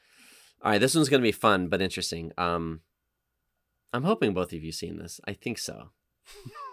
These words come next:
Speaker 2: You
Speaker 1: Otherwise,
Speaker 2: better
Speaker 1: it'll
Speaker 2: hope
Speaker 1: suck.
Speaker 2: so. <laughs> Or else it's gonna be a short, short question.
Speaker 1: Actually,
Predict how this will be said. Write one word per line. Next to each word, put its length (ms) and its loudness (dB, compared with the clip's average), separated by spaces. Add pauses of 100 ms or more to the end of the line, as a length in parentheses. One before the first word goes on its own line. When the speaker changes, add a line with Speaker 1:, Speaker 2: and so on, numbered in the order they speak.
Speaker 2:
You 60 2
Speaker 1:
Otherwise, 140 4
Speaker 2:
better 140 10
Speaker 1:
it'll 100 4
Speaker 2:
hope 200 2
Speaker 1:
suck. 280 0 (180)
Speaker 2:
so. 340 2
<laughs> 60 2
Or 140 6
else 180 0
it's 100 -14
gonna 120 -4
be 100 -2
a 60 -4
short, 340 -2 (160)
short 320 -6 (540)
question. 320 0
Speaker 1:
Actually, 400 6